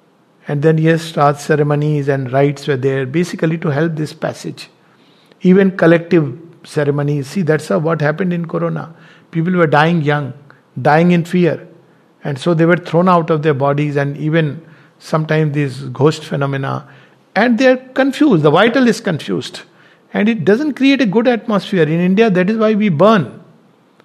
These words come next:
Because, uh, when you die, even normal death, uh, these elemental energies are thrown out. So fire destroys them.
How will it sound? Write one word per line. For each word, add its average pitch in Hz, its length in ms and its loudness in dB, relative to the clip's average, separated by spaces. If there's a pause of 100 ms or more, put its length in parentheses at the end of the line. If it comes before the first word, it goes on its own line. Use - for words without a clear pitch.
(220)
Because, 190 640 0
uh, 156 760 -2
when 151 160 -2
you 170 80 0
die, 151 300 4
even 185 260 4
normal 180 340 4
death, 170 360 2 (720)
uh, 143 400 -8
these 180 280 4
elemental 185 580 4
energies 170 500 2
are 170 120 2
thrown 180 340 -2
out. 131 320 -6 (800)
So - 240 -4
fire 208 420 4
destroys 196 640 2
them. - 300 -14